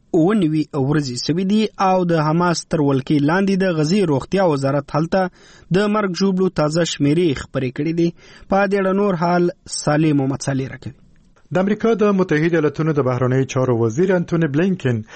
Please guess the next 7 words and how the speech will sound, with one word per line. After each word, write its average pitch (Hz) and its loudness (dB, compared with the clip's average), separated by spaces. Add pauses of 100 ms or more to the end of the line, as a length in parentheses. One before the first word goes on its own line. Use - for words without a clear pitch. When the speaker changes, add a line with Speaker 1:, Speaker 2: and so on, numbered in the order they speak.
(220)
Speaker 2:
منځني 165 2
ختیځ 170 -2
ته 151 0
خپل - -2
وروستی 147 0
بیړنی 127 0
سفر 143 -2